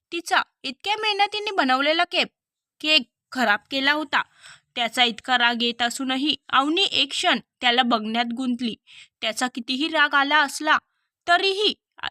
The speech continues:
त्याच्यापेक्षा हँडसम व्यक्ती तिने आजपर्यंत बघितला नव्हता, हे सुद्धा तितकंच खरं होतं. फ्लॉवर पॉट तुटण्याच्या आवाजाने अवनी भानावर आली आणि आता तिच्या चेहऱ्यावर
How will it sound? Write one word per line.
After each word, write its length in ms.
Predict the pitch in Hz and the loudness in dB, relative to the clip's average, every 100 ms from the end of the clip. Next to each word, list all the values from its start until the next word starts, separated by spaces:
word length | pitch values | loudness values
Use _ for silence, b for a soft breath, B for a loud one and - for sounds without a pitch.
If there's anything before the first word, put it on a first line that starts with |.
| - | -6
त्याच्यापेक्षा 580 | 240 226 240 247 233 277 | -6 -2 -2 -2 -2 -2
हँडसम 460 | 226 220 214 254 | 0 -4 -4 -4
व्यक्ती 420 | 262 240 - 269 233 _ _ | 0 -2 -2 -8 -8 _ _
तिने 200 | 359 453 | -4 2
आजपर्यंत 600 | 427 311 - 320 339 349 | 2 2 -4 -6 -6 -6
बघितला 440 | 370 320 320 339 349 | -2 0 0 2 2
नव्हता, 320 | 339 330 254 - 233 | 2 0 -4 -6 -8
हे 180 | 220 | -6
सुद्धा 300 | 220 247 202 | -6 -6 -4
तितकंच 460 | 226 240 - 240 247 | -4 -6 -12 -14 -14
खरं 180 | - 233 | -10 -6
होतं. 320 | 247 277 - 208 b b b b _ | -6 -6 -6 -8 b b b b _
फ्लॉवर 280 | 254 220 226 | 0 0 0
पॉट 220 | 226 226 226 233 | -2 -2 -4 -8
तुटण्याच्या 460 | 220 214 220 247 | -6 -4 -2 0
आवाजाने 480 | 220 214 214 233 247 - _ _ - | 0 0 -2 -2 -2 -4 _ _ -4
अवनी 300 | 311 381 440 | -2 0 0
भानावर 400 | 415 311 285 311 | 0 2 2 2
आली 260 | 349 330 247 - - | 2 2 -2 -6 -8
आणि 260 | 214 208 | -4 0
आता 200 | 208 196 | 0 -2
तिच्या 360 | 208 214 208 202 | -10 -12 -12 -12
चेहऱ्यावर 460 | 214 208 208 226 | -10 -6 0 0